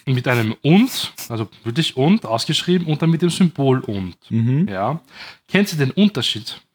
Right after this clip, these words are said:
Speaker 2: Also ich
Speaker 1: Bedeutet
Speaker 2: dabei nicht,
Speaker 1: nicht gleich.
Speaker 2: aber das, das, das Symbol und heißt ja kaufmännisches und.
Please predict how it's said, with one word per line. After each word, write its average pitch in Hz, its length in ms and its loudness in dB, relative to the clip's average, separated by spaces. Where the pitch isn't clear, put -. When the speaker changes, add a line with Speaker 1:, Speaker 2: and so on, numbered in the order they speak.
Speaker 2:
Also 123 200 -2
ich 117 160 -2
Speaker 1:
Bedeutet - 200 -10
Speaker 2:
dabei 120 280 4
nicht, 165 120 4
Speaker 1:
nicht 151 100 2
gleich. 120 180 2
Speaker 2:
aber 113 200 0
das, 117 220 -2
das, 113 360 -2
das 110 220 -2
Symbol 110 460 4
und 139 160 0
heißt 117 260 0
ja 113 140 2
kaufmännisches 101 840 0
und. 110 340 -4